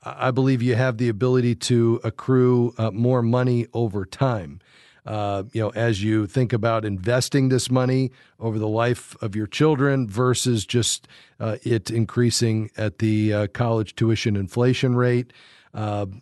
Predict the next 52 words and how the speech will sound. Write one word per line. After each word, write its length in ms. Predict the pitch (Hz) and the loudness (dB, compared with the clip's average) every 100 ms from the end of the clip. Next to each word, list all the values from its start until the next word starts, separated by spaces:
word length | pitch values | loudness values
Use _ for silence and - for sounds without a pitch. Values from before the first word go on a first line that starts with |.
| - | -6
you 100 | 113 | -4
know, 100 | 101 | -2
I 120 | 107 107 | -2 0
think 280 | 127 98 | -2 0
you're 100 | 120 | -2
gonna 180 | 110 113 | 0 0
do 200 | 95 107 | 0 -4
better 480 | 90 123 127 131 123 | 0 0 2 2 0
over 260 | 117 107 110 | -2 -2 -2
time 420 | 131 117 117 113 | -2 0 0 -2
and 120 | 101 | -2
have 160 | 107 92 | -2 0
more 340 | 117 120 120 | 0 2 0
to 140 | - | -2
put 260 | 90 123 - | -4 -2 -2
toward 340 | - 120 110 - | -2 0 0 -2
all 280 | 120 135 147 | 0 2 2
of 100 | 117 | 0
the 80 | 113 | -2
college 380 | - 120 107 98 | -2 -2 -2 -4
expenses, 560 | - - 110 95 104 | -6 -4 -4 -2 -2
not 240 | 101 113 101 | 0 -2 -2
just 320 | 107 101 - | -2 -4 -2
tuition, 520 | 113 110 - 104 98 - - _ - | -2 0 -2 -4 -4 -8 -20 _ -6
room, 260 | 107 107 | -2 0
and 140 | 101 90 | 0 -2
board 360 | 117 104 98 | 0 0 -2
through 180 | - 110 | -4 -4
the 80 | 92 | -2
five 320 | - 107 95 | -2 -2 -2
twenty-nine. 560 | - 101 95 101 90 90 | -4 -4 -2 -4 -6 -4
So 260 | - 110 - - - | 0 0 -2 -20 -4
I'd 240 | 143 160 | -2 0
look 240 | 175 196 240 | 0 0 -2
at 140 | 175 | 2
both. 440 | 202 151 190 - | 4 4 2 -2
I 120 | - 131 | -2 2
wouldn't 260 | 147 151 | 2 2
have 140 | 151 143 | 2 2
a 40 | |
problem 300 | - 151 143 | 2 2 2
with 160 | 139 135 | 0 0
you 100 | 127 | 0
going 300 | 139 131 131 | 2 4 4
either 220 | 127 123 | 4 4
way, 380 | 131 131 135 - - - _ | 4 2 0 -2 -10 -20 _
but, 260 | 120 110 - | -4 -2 0
uh, 300 | 113 107 101 | 0 0 -4
I, 140 | 110 110 | -4 -2
I 200 | 113 117 | -2 -2
would, 300 | 113 98 107 | -2 -4 -2
uh, 280 | 104 104 | 0 -2